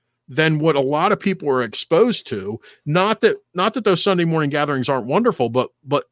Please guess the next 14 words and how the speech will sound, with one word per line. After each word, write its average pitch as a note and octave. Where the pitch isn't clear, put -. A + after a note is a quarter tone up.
sometimes C#4
I A3+
wonder, F#3
sometimes B3
I A#3
wonder F3
if C3+
somebody G#3+
can E3
walk D#3+
into D3
a B2
rich D#3+
environment B2+